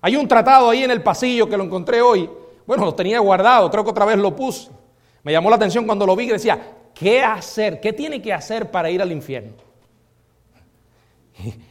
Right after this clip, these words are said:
Y me llamó la atención y dije, "Voy a poner unos cuantos aquí porque esto llama la atención". Y cuando la abres, dice, "Nada. No tienes que hacer nada, naciste condenado, la paga por el pecado es muerte.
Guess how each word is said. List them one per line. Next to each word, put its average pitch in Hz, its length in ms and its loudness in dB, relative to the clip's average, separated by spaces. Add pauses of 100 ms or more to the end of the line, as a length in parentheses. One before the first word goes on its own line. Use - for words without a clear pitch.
(100)
Y 147 100 -10
me 170 140 -4
llamó 175 240 -2
la - 80 0
atención 214 500 -2
y 180 40 -4
dije, 175 140 -2
"Voy 175 120 0
a 202 80 0
poner 214 200 -4
unos 214 160 -6
cuantos 220 320 -4
aquí 180 240 -6
porque 170 240 -12
esto 175 120 -10
llama 196 280 -2
la 185 80 -4
atención". 165 500 -12 (320)
Y 135 100 -10
cuando 165 280 2
la 175 140 8
abres, 285 380 0
dice, 156 320 -8 (160)
"Nada. 143 580 -10 (1600)
No 214 80 -10
tienes 294 220 -6
que 240 80 -2
hacer 170 200 -2
nada, 185 280 0
naciste 220 360 -4
condenado, 185 720 -4
la 156 160 -4
paga 196 220 -4
por 196 120 -2
el 170 80 -4
pecado 185 340 -2
es 160 60 -4
muerte. 190 460 -8